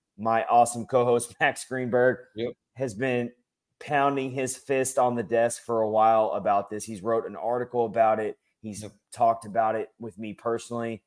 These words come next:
Speaker 1: and he called it. So we'll see where that goes. I wanna get his thoughts on that. And we are also introducing a new chapter of Catfish on Ice podcast.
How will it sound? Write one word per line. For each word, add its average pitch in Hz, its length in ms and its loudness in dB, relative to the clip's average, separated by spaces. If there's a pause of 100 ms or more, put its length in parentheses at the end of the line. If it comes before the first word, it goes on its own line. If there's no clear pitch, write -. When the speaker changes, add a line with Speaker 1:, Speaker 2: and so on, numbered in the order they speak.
(340)
Speaker 1:
and 101 100 -14
he 113 100 -8
called 104 280 4
it. - 160 -6
So 113 160 -4
we'll 117 100 0
see 120 180 -6
where 110 160 -2
that 117 220 4
goes. 127 240 4
I 120 60 2
wanna 117 160 -2
get 113 120 -4
his 113 140 -8
thoughts 113 260 2
on 110 100 -6
that. 117 240 -2 (320)
And 156 460 2 (340)
we 135 180 2
are 127 140 6
also 147 520 8
introducing 139 960 -2
a 123 180 0
new 139 480 0
chapter 131 720 2
of 117 260 2
Catfish 113 540 -2
on 117 80 -2
Ice 110 180 -6
podcast. 107 720 -2